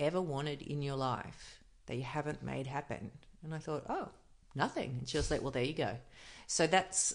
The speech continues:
something I think you need to think about when you're twenty-five. Like, what so far have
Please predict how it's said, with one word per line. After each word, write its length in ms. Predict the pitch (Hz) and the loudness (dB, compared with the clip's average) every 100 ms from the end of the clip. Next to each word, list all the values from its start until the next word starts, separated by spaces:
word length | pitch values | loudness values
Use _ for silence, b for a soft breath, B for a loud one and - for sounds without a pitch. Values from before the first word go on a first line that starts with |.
| - | 0
something 440 | - 165 147 147 131 | 2 2 4 4 2
I 80 | |
think 320 | 139 147 131 156 | 0 -2 0 -2
you 80 | |
need 160 | 143 127 | -2 -2
to 80 | - | 0
think 200 | 139 147 | 0 2
about 280 | 139 131 - | 2 2 2
when 100 | 147 | -2
you're 100 | 139 | -4
twenty-five. 600 | - 139 143 147 147 151 | -2 -2 0 2 2 2
Like, 180 | 139 180 | 0 0
what 220 | 208 - | -2 0
so 300 | - 175 190 | 4 4 2
far 440 | - 170 143 127 | 0 0 2 0
have 300 | 131 147 143 | 0 -2 -2